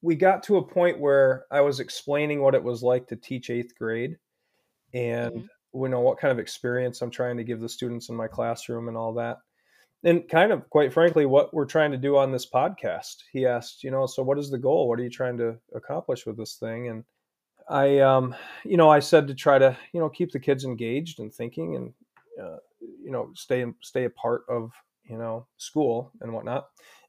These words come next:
Speaker 1: And we started to talk about, "Do you remember your eighth grade teachers?" And
Speaker 2: Mm-hmm.
Speaker 1: we couldn't, we could remember almost all of their names. We could remember the math teacher.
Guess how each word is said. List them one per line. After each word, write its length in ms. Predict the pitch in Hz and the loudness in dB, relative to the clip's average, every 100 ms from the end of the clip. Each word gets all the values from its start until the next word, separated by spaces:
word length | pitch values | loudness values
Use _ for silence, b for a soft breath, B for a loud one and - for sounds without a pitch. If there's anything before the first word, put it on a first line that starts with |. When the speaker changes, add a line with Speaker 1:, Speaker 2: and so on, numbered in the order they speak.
| - | -4
Speaker 1:
And 280 | 147 143 - - - - | -2 -2 -6 -16 -20 -2
we 140 | 151 | -2
started 380 | 139 196 196 170 | 6 8 8 4
to 60 | 135 | 4
talk 280 | 160 160 | 4 6
about, 360 | 143 135 131 - _ - - 156 | 4 6 6 2 _ -20 -12 -4
"Do 120 | 143 | 2
you 140 | 147 | 4
remember 460 | 143 131 143 143 139 | 4 4 2 0 0
your 220 | 127 - | 0 -2
eighth 240 | 127 123 | -4 -6
grade 300 | - 117 113 | -6 -6 -6
teachers?" 640 | - - - 107 - - _ _ _ _ _ | -8 -10 -8 -10 -10 -18 _ _ _ _ _
And 580 | 135 131 131 127 135 123 _ | -6 -4 -2 -2 -6 -12 _
Speaker 2:
Mm-hmm. 200 | 196 185 185 _ 143 | -20 -20 -20 _ -12
Speaker 1:
we 520 | 143 165 190 202 160 _ | -6 -4 -4 -6 -10 _
couldn't, 460 | - 190 175 165 - | -4 -2 -2 -8 -2
we 140 | 165 | -2
could 160 | 160 165 | 0 0
remember 680 | 165 151 165 190 202 202 185 | 0 0 -4 -2 0 -2 -2
almost 560 | 170 196 214 220 202 - | 0 0 0 -4 -6 -12
all 340 | - 160 170 | -4 -2 0
of 160 | 165 156 | -2 0
their 180 | 151 139 | -2 -2
names. 480 | 120 95 - - _ _ _ _ _ _ _ _ _ - | -8 -12 -18 -20 _ _ _ _ _ _ _ _ _ -8
We 120 | 143 | -8
could 140 | 135 143 | -4 -2
remember 320 | 135 143 156 | 0 0 0
the 60 | 151 | -2
math 400 | 151 151 143 - | 0 -2 -4 -8
teacher. 500 | 151 143 170 175 | -8 -4 -6 -6